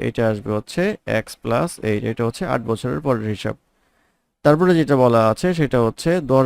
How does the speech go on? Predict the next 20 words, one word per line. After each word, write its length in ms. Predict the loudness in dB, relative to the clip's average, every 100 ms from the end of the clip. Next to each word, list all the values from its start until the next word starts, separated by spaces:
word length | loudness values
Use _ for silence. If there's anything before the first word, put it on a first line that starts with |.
| 2
বছর 300 | -4 -2 -2 -2 0
পর, 220 | 4 4 0 -10 -20 _ -12 -2 0
দশ 140 | 0 0 -2
বছর 400 | -2 -2 0 0 -6 _ _ -2
পর, 240 | 2 2 0 -12 _ _ _ _ _ 0 4
দশ 140 | 4 4
বছর 260 | 2 0 0 0
পর 160 | 0 0 -2
পিতার 260 | -2 0 2
বয়স 200 | 0 0 -2
কত 120 | 0 0
হবে? 140 | 0 0 0
দশ 100 | 0
বছর 180 | 0 0 0
পর 100 | 0
পিতার 220 | -2 -2 0
বয়স 200 | -2 -2 -2
হবে 120 | -4
হচ্ছে 160 | -4 -4 -4
এইট 120 | -4